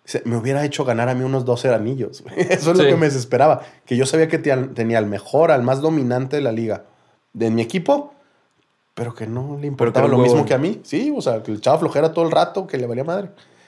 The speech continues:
Speaker 1: Entonces, eso era lo que desesperaba mucho a Kobe, que el otro no se esforzaba tanto como él, y esas eran las peleas entre ellos dos. Y de hecho, Kobe, este, Shaquille lo ha aceptado. O sea, Shaquille ha aceptado que Kobe le hizo mucho bien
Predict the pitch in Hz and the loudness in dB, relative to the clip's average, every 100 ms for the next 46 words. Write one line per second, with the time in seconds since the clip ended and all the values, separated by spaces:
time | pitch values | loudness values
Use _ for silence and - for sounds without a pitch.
0 | _ - 120 135 - 117 131 131 147 147 | _ -4 0 0 0 0 0 2 2 2
1 | 147 135 107 107 - 107 117 117 117 120 | 0 -2 -4 -6 -4 0 2 0 -4 -4
2 | 120 135 - - _ _ _ _ _ - | -2 -2 -2 -12 _ _ _ _ _ -2
3 | 107 104 - 104 104 107 117 120 120 123 | -2 -2 -8 -4 -2 -2 -2 -2 -4 -8
4 | - 104 101 107 110 107 113 113 - 101 | -4 -4 -2 -4 -6 -6 -6 -6 -4 -2
5 | 113 110 104 - 98 95 101 98 101 156 | -2 -4 -4 -8 -8 -8 -10 -10 -10 -12
6 | _ _ _ _ _ _ - _ - 135 | _ _ _ _ _ _ -20 _ -2 0
7 | 139 190 180 180 - - 113 123 117 110 | 2 2 4 2 0 -6 -6 -6 -6 -6
8 | 131 147 - 120 117 123 - _ _ _ | -2 -2 -4 -4 -2 -2 -8 _ _ _
9 | _ _ _ _ - - 101 - _ _ | _ _ _ _ -10 -6 -6 -8 _ _
10 | _ - 107 127 151 139 131 131 - 113 | _ -6 -2 -2 -2 -2 -2 -2 -6 -4
11 | 117 120 113 120 120 120 131 123 127 156 | -2 -2 -4 -6 -6 -6 -4 -2 -4 -6